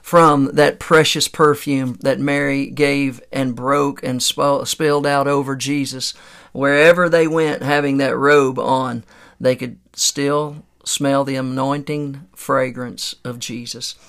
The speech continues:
Simon of Cyrene drew close enough to Jesus to smell the sweetness mingled with the sweat and blood when he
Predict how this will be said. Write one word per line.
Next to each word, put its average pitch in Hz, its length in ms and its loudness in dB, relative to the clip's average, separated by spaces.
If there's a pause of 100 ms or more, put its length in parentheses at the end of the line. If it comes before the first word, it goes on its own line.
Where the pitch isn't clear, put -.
(400)
Simon 196 360 8
of 160 100 4
Cyrene 175 520 8
drew 165 180 2
close 175 320 6
enough 160 280 4
to 147 80 0
Jesus 147 440 0
to 139 120 -2
smell 160 340 2
the 156 80 0
sweetness 156 540 0
mingled 151 360 2
with 151 140 -4
the 135 80 -6
sweat 156 560 4
and 139 180 0
blood 147 380 6
when 143 120 0
he 139 200 0